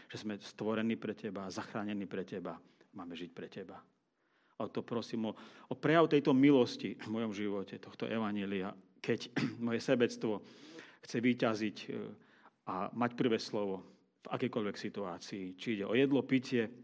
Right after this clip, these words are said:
komunikáciu, vzťahy, míňanie peňazí alebo, alebo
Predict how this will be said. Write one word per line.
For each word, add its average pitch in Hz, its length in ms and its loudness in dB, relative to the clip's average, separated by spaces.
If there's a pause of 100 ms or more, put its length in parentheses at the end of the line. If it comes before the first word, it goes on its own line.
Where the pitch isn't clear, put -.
(460)
komunikáciu, 113 800 0
vzťahy, 101 480 -6 (640)
míňanie 139 400 6
peňazí 135 560 6 (1300)
alebo, 107 560 -2
alebo 98 480 -6